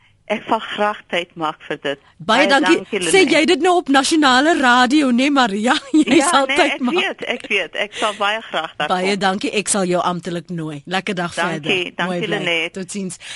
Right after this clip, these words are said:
Speaker 2: Dit was Maria Ramos, uitvoerende hoof van die Barclays Africa Groep Beperk. Uh, ons het 'n bietjie haar gedagtes en denke gepols rondom vroue in ekonomiese ontwikkeling en in die poste in besigheid vandag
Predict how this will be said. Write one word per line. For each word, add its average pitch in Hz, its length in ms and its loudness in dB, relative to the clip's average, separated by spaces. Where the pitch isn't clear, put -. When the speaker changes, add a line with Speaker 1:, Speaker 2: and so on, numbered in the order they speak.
Speaker 2:
Dit 240 160 -4
was 277 200 0
Maria 233 560 0
Ramos, 190 500 -2
uitvoerende 240 520 0
hoof 180 360 -2
van 185 180 -6
die 170 100 -4
Barclays 175 500 -6
Africa 190 400 -8
Groep 240 300 -4
Beperk. 277 520 -2
Uh, - 140 -2
ons 233 140 -2
het 285 100 0
'n - 20 -2
bietjie 220 220 -2
haar 185 200 2
gedagtes - 680 -4
en 220 160 -2
denke 196 320 0
gepols 226 480 -4
rondom 185 560 -4
vroue 214 480 0
in 196 100 -4
ekonomiese 185 520 -2
ontwikkeling 190 760 -4
en 156 180 -10
in 143 120 -10
die 160 140 -10
poste 220 340 -2
in 190 140 -4
besigheid 196 560 -4
vandag 165 380 -4